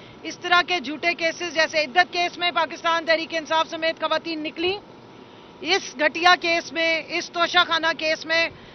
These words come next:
उस वक्त तक ख़वातीन निकलेंगी, एहतजाज करेंगी जब तक कि ये झूठा केस ख़त्म नहीं किया जाएगा। और सुन लें वो झूठे approvers जो ख़वातीन के ऊपर इल्ज़ामात लगाते हैं, below the belt comments करते हैं, झूठी गवाहियाँ देते हैं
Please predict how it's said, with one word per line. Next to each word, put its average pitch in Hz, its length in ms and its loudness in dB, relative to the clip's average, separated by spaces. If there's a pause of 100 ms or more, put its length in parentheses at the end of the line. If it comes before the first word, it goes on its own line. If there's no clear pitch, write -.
(460)
उस 359 240 -2
वक्त 392 200 8
तक 381 120 8
ख़वातीन 349 500 4
निकलेंगी, 339 540 0
एहतजाज 311 640 2
करेंगी 330 360 -2
जब 311 240 -2
तक 330 120 0
कि 330 100 -8
ये 302 160 -4
झूठा 294 320 0
केस 311 260 -2
ख़त्म 320 280 0 (180)
नहीं 294 280 0
किया 277 260 2
जाएगा। 240 360 -2 (320)
और 330 160 8
सुन 381 260 4
लें 392 200 10
वो 381 140 12
झूठे 330 400 6 (260)
approvers 359 640 8 (340)
जो 370 180 8
ख़वातीन 339 540 6
के 349 100 4
ऊपर 339 220 6
इल्ज़ामात 311 520 4
लगाते 330 360 2
हैं, 320 220 0 (320)
below 311 280 6
the 339 180 8
belt 320 360 4
comments 302 360 2
करते 330 300 0
हैं, 320 140 0
झूठी 339 300 -2
गवाहियाँ 311 460 2
देते 294 260 0
हैं 294 180 4